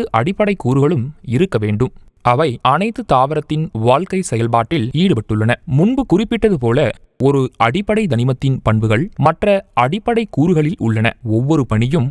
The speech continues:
ஒவ்வொரு உறுப்புகளை உள்ளடக்காது. சில பணிகளுக்கு நான்கு அல்லது ஐந்து கூறுகள் மட்டுமே வேலை செய்யும். இன்னும் கொஞ்சம் கொஞ்சம் குறைவாக தொடர்ந்து வேலைகள் செய்வோம். பல வகையான வாழ்க்கை செயல்பாடுகள் தாவரத்தில் நடக்கும். எனவே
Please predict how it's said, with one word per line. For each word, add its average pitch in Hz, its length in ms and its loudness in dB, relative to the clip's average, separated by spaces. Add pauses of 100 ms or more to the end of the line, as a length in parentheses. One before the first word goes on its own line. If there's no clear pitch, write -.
(120)
ஒவ்வொரு 214 420 2
உறுப்புகளை 151 520 2 (260)
உள்ளடக்காது. 113 760 0
சில 117 220 0
பணிகளுக்கு 123 600 0 (220)
நான்கு 113 400 0 (120)
அல்லது 160 340 0 (320)
ஐந்து 220 300 0
கூறுகள் 180 420 2
மட்டுமே 147 420 0 (300)
வேலை 127 300 2
செய்யும். 107 340 -4 (280)
இன்னும் 220 420 2
கொஞ்சம் 160 440 0
கொஞ்சம் 127 460 0 (140)
குறைவாக 120 800 0
தொடர்ந்து 226 500 0
வேலைகள் 135 480 0
செய்வோம். 110 380 0
பல 110 220 0
வகையான 113 540 0
வாழ்க்கை 139 440 -2
செயல்பாடுகள் 117 720 0 (560)
தாவரத்தில் 202 640 0
நடக்கும். 110 440 -2 (220)
எனவே 107 300 0